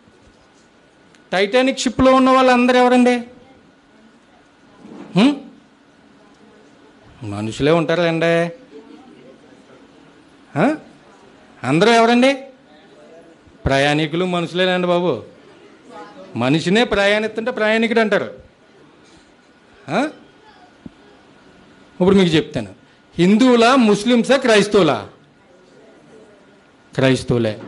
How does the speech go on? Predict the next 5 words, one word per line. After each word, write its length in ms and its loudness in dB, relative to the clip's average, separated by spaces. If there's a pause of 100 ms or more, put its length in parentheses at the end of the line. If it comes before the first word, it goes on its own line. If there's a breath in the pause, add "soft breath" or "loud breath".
(1000)
క్రైస్తవులే 420 -2
కదండి. 360 -4 (120)
మనం 220 0
అందరం 520 2
ఏమంటామండి? 760 2